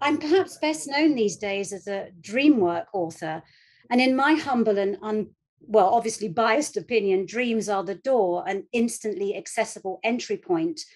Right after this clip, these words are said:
to this infinite awareness of your vastness beyond your body and brain, time and space. For want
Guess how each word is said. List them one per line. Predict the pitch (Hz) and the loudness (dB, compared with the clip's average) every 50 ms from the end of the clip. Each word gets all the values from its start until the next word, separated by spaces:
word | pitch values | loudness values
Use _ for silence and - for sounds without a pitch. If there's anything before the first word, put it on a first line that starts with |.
| _ _ _ _ _ _ | _ _ _ _ _ _
to | - 208 | 0 0
this | 196 196 - - - - | 0 0 -2 -6 -4 -2
infinite | 240 220 220 220 - 214 208 202 190 170 - - | 0 0 0 -2 -4 -2 0 0 0 -2 -4 -8
awareness | 202 180 208 208 202 202 196 190 185 170 - - | -4 -2 0 0 2 2 2 0 0 0 -2 -6
of | 190 170 190 | -8 -8 -6
your | 185 180 175 170 160 | -4 -4 -4 -4 -4
vastness | - 202 202 220 226 214 - _ 190 180 175 180 | -4 0 2 2 0 0 -2 _ -2 -2 -2 -2
beyond | - 196 190 190 196 202 190 165 185 | -6 -6 -4 -2 -2 -2 -2 -2 -2
your | 190 185 175 | -4 -4 -4
body | 175 - 196 185 185 190 175 | -2 -2 -4 -2 -2 0 0
and | 175 180 175 | 0 0 0
brain, | 196 202 190 190 180 170 175 | 0 0 0 2 2 0 0
time | 175 - - 202 190 190 185 180 | -2 -6 -4 -2 -2 -2 0 -2
and | 180 180 | -2 -4
space. | 175 - - - 226 202 175 170 160 - - - - - - _ _ _ | -4 -8 -4 -2 -2 0 -2 -4 -6 -10 -14 -20 -20 -20 -20 _ _ _
For | 247 220 | 0 2
want | 208 233 247 240 226 - - | 4 4 2 2 -2 -6 -14